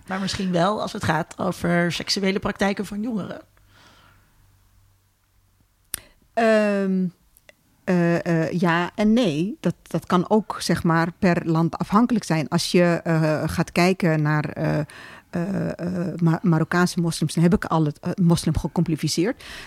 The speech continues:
Speaker 2: In, eh, in Frankrijk, eh, veel van de migranten daar, die komen uit, eh, gegoede, eh, eh, klassen, uit grote steden. En dat is een andere migrantengroep dan die, eh, naar Nederland is gekomen, die hier zijn gehaald voor de handarbeid en, eh, eh,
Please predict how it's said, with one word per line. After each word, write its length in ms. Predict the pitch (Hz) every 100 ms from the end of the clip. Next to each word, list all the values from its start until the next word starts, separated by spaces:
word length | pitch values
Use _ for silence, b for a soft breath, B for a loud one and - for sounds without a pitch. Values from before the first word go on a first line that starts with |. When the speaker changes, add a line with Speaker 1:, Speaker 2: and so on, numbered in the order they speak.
| B
Speaker 2:
In, 320 | 196 180 170
eh, 460 | - 165 160 156 160 160
in 120 | 185
Frankrijk, 640 | - 226 247 143 156 233 - B B B -
eh, 300 | 180 170 165
veel 260 | - 262 247
van 160 | -
de 60 | 175
migranten 460 | 165 127 170 151 160
daar, 260 | 147 175
die 100 | 165
komen 520 | - 151 156 156 160 -
uit, 300 | 156 - -
eh, 120 | 160 156 147 147
gegoede, 600 | 143 123 - 196 175 165
eh, 280 | 165 156 156 151 _ - 160
eh, 60 | 156
klassen, 340 | 156 156 -
uit 120 | 151 -
grote 320 | 190 202 -
steden. 580 | - 170 160 156 160 156 B B
En 200 | - 175
dat 140 | 165 160
is 100 | 156
een 80 | -
andere 260 | 247 247
migrantengroep 720 | 175 160 - 185 165 117 180 -
dan 180 | 165
die, 320 | 151 156 160 -
eh, 120 | 156
naar 120 | 147
Nederland 360 | 156 254 165 -
is 80 | -
gekomen, 420 | 151 135 156 170
die 100 | 156
hier 160 | 160
zijn 180 | 156 139
gehaald 300 | 143 147 143
voor 140 | - 151
de 60 |
handarbeid 640 | 147 165 151 147 143 151
en, 280 | 156 151 151 -
eh, 120 | 160 160 156 B B B B B
eh, 320 | - 160 156